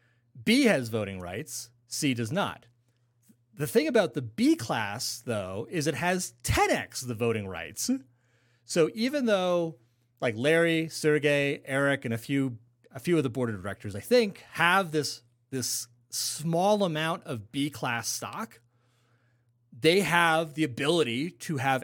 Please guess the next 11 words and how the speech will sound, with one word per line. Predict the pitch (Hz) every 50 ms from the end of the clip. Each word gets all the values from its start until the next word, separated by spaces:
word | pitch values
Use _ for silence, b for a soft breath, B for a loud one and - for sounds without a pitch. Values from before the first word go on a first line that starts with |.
| -
outsized | 123 127 143 151 - - - 139 113 107 110 117 117 104 98
voting | 98 131 151 151 120 107 95
rights | 90 90 95 101 - - - -
over | - 143 139 117 127 120 - - - _ -
the | 135 139 -
A | 123 127 127 117
s-, | - - 113 - _
side | - - 107 92 92
of | 90 -
things. | - 82 76 - - - - - _ _ _ _ _ _ _ _ _ _ _ _ _ _
So | - - 190 135 107 95 -